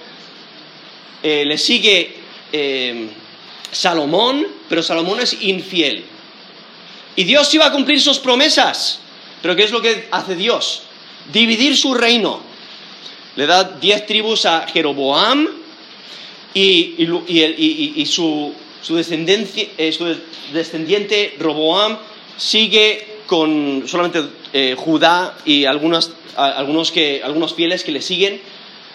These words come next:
Y entonces vemos el reino dividido.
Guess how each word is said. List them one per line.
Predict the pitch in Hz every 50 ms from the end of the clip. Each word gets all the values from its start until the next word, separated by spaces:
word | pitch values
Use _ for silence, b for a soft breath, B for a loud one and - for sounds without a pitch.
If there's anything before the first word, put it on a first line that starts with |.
| - - - - - - - - - - - - - -
Y | 180
entonces | 170 160 - 190 208 185 196
vemos | 190 202 208 - 202
el | 175 160
reino | 160 165 180 190 190 190 180
dividido. | 151 160 151 143 139 131 135 135 113 104 85